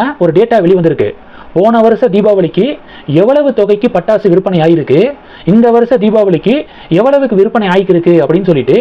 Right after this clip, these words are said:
ஒரு டேட்டா வெளிவந்திருக்கு. போன வருஷம் ஆறாயிரம் கோடி ரூபாய் கிட்ட பட்டாசுகள் சேல் ஆயிருக்கு, இந்த வருடம் ஏழாயிரம் கோடி ரூபாயை தாண்டி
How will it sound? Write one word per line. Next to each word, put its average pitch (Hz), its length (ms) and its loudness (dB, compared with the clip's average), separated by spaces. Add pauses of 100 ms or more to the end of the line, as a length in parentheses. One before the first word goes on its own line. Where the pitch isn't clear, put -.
ஒரு 156 120 0
டேட்டா 190 260 0
வெளிவந்திருக்கு. 160 520 0 (440)
போன 226 200 0
வருஷம் 220 460 0 (240)
ஆறாயிரம் 254 600 0
கோடி 208 220 -2
ரூபாய் 214 180 2
கிட்ட 165 360 -2 (460)
பட்டாசுகள் 190 500 -2
சேல் 185 200 2
ஆயிருக்கு, 151 340 -2 (360)
இந்த 196 300 0
வருடம் 196 400 0 (100)
ஏழாயிரம் 240 540 2
கோடி 196 200 0
ரூபாயை 202 340 0
தாண்டி 196 420 -2